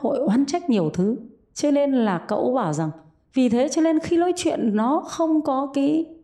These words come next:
câu chuyện vui chung được. Cho nên là thôi bây giờ con đành phải xã giao thôi, tức là có chơi thôi, chứ không thể thân như cũ được mẹ.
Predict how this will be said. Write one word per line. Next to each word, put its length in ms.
câu 220
chuyện 280
vui 240
chung 240
được. 400
Cho 120
nên 220
là 160
thôi 220
bây 100
giờ 200
con 200
đành 240
phải 160
xã 300
giao 340
thôi, 180
tức 140
là 120
có 220
chơi 260
thôi, 240
chứ 120
không 220
thể 140
thân 260
như 120
cũ 240
được 280
mẹ. 180